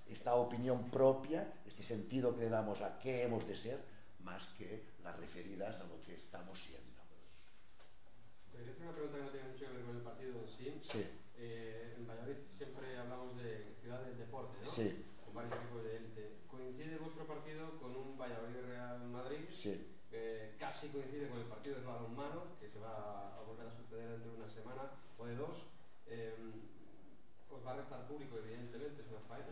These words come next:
Speaker 2: ¿no?
Speaker 1: Sí.
Speaker 2: ¿Habría que llegar a, crees, a algún tipo de acuerdo entre clubes vallisoletanos para no pisarse los cables?
Speaker 1: Bueno,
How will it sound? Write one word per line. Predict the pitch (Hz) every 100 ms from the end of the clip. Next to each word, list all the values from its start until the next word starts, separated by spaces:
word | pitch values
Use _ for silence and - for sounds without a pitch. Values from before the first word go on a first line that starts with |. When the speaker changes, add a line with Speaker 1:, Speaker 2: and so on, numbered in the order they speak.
| -
Speaker 2:
¿no? | 160 - - - - - - -
Speaker 1:
Sí. | 113
Speaker 2:
¿Habría | 101
que | 147
llegar | 143 139
a, | 139 143 147
crees, | 147 147
a | 139
algún | 139 139
tipo | 139 135
de | 131 131 - - - -
acuerdo | 117 120 147 151 139
entre | 120 120
clubes | 135 151 135
vallisoletanos | 127 123 120 143 143
para | - 120
no | 135
pisarse | 139 143 135 - 131 127
los | 127
cables? | 147 139 107 - - - - -
Speaker 1:
Bueno, | 135 -